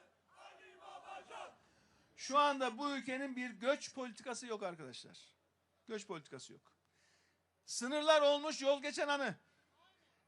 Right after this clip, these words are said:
Kevgire dönmüş. Elini kolunu sallayan giriyor. Suriye'de savaş vardı anladık. Peki on binlerce Afgan İran sınırını geçti, elini kolunu sallaya sallaya yürüdü, girdi mi bu ülkeye?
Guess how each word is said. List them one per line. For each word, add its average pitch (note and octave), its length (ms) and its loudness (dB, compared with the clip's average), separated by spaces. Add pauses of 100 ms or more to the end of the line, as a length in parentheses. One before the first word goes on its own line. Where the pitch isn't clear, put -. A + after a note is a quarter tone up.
(100)
Kevgire D4 460 2
dönmüş. D4 540 0 (760)
Elini D#4 320 2
kolunu D#4 300 2
sallayan D4+ 520 8
giriyor. C#4+ 360 0 (1040)
Suriye'de D4 640 0
savaş C#4 420 4
vardı C4 260 4
anladık. B3+ 540 -2 (680)
Peki C4+ 460 -2 (680)
on A#3 220 -4
binlerce B3 460 -4
Afgan A3+ 460 -2 (220)
İran B3 320 -2
sınırını G#3 420 -8
geçti, A#3 300 -6
elini A#3 240 -4
kolunu A3+ 280 -4
sallaya A3+ 360 0
sallaya G#3 300 -2
yürüdü, G#3 300 -8
girdi G#3 260 -8
mi C4 120 -8
bu C#4+ 80 -10
ülkeye? C#4 340 -14